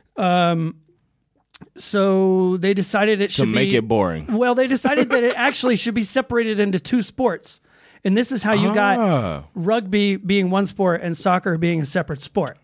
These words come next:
Speaker 1: Okay.
Speaker 2: Previous to that, there were these games like Calcio Fiorentina, which were basically the two, it felt like both of the sports at once. Uh, they also kinda standardized the rules, which was maybe a
Speaker 1: Mm-hmm.
Speaker 2: good thing.
Speaker 1: Yeah, that's good, yeah.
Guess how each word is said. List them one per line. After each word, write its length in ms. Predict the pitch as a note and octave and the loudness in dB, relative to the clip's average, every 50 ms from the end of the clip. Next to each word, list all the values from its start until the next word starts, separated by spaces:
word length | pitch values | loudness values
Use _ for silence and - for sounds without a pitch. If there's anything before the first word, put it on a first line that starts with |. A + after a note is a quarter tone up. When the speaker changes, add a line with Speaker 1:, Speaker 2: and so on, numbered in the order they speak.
| _ - | _ -6
Speaker 1:
Okay. 420 | F#2+ G2 F#2+ - A#2+ A#2+ G2 D2+ - - - | -4 -4 -4 0 0 0 0 0 -4 -8 -2
Speaker 2:
Previous 440 | - A3 B3 B3 B3 A3 G3+ - - | 2 2 2 4 4 2 0 0 0
to 100 | G#3 G3+ | 2 2
that, 280 | G3+ F#3 F3+ - - | 4 4 2 0 -2
there 140 | F#3 F3 F3+ | -2 -2 0
were 160 | E3+ F3 F3 | 2 0 0
these 220 | E3 F3 F3 D3+ - | 2 0 -2 -2 0
games 480 | - G3 G3 F#3+ F#3 E3+ D#3+ D3+ - - | 2 4 4 4 4 2 -2 -4 -8 -4
like 280 | - E3+ F#3 E3+ - _ _ _ - | -2 0 0 -2 -2 _ _ _ -4
Calcio 360 | - F3 D#3+ D3+ - F#3 E3+ D3+ | -2 0 0 0 -2 -2 -2 -2
Fiorentina, 640 | - - F3 E3+ E3 D#3+ - G#3 G3+ F#3 F3+ D#3+ | -2 -2 0 0 0 0 0 2 2 2 2 2
which 260 | D#3 E3 D#3 - - | 2 0 -2 -4 -6
were 100 | F#3+ E3 D#3 | -6 -4 0
basically 340 | E3+ F3+ E3+ - F#3 D#3+ D#3 | 0 0 0 0 0 -2 -2
the 100 | D#3+ C#3+ | -2 -2
two, 300 | - - F3+ F3 F3+ E3+ | -2 -2 -2 -2 -2 -6
it 80 | E3+ D#3 | -10 -6
felt 200 | - F#3 D#3+ - | -4 -4 -4 -2
like 180 | E3+ D#3+ - - - _ - | -4 -4 -4 -6 -20 _ -4
both 240 | - F3+ F3 E3 - | 2 2 2 2 2
of 160 | D#3+ C#3+ D3+ | -4 -6 -4
the 140 | D#3+ D3+ D#3 - - | -6 -6 -8 -8 -14
sports 420 | - - - D#3+ D3+ D3 - - | -8 0 2 2 2 2 0 -6
at 200 | - D3 C#3+ C#3 | -2 -2 -2 0
once. 340 | D3 E3 D3+ B2 A#2 - - - - - - - - - - - | 0 0 0 0 -4 -10 -16 -18 -20 -20 -20 -18 -18 -20 -14 -6
Uh, 300 | - F3+ F3+ F#3 F3+ F#3 - | -2 0 2 2 2 0 0
they 80 | A3 G3 | 0 0
also 220 | G#3 A3+ A3 A#3 | 0 2 0 -2
kinda 220 | - G#3 G#3 F3+ C#3+ | -2 -2 -2 -2 -4
standardized 640 | - - G#3+ G#3 G#3+ G#3+ G#3+ G3 F#3 F3+ F#3 D#3+ C#3 | -4 -2 0 2 2 2 2 2 2 2 2 2 0
the 60 | F3 | -2
rules, 540 | D3+ D3+ E3+ A#3+ D4+ D#4 D4+ D4 C#4 A3+ A#3 | -2 0 2 2 2 4 4 2 2 0 -2
which 180 | B3 C4 G3+ - | -4 -4 -4 -2
was 480 | B3 B3+ A#3+ A3 G#3 F#3+ - C4+ - - | -2 -2 -2 -4 -8 -12 -14 -16 -16 -12
maybe 260 | E4+ C#4+ D4 C#4+ C#4 | -8 -6 -4 -2 0
a 40 | B3 | -2
Speaker 1:
Mm-hmm. 80 | A#3+ | 0
Speaker 2:
good 180 | F#3 A3 A3 A3 | 0 -2 -2 0
thing. 260 | G#3+ G#3 G#3 A#3 A#3 - | 0 0 0 0 -2 -4
Speaker 1:
Yeah, 100 | - A2 B2 | -2 0 0
that's 140 | B2+ A2 - | 0 0 0
good, 200 | - D3+ A#2 F#2+ | 0 0 0 2
yeah. 120 | A#2 B2 | 2 2